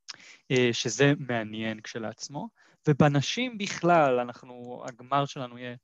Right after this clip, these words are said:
בין בת תשע עשרה לבת עשרים ואחת, כן? אה, איגה סוויאטק, אה,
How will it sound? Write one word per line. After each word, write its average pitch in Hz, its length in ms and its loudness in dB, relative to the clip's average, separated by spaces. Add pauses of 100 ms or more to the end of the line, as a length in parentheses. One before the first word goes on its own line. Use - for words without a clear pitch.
(320)
בין 127 220 2
בת 131 180 0
תשע 131 200 4
עשרה 123 280 0
לבת 117 280 0
עשרים 123 340 -6
ואחת, 123 580 0
כן? 123 200 -8 (540)
אה, 113 140 -4 (220)
איגה 123 340 0
סוויאטק, - 920 0 (460)
אה, 107 180 -6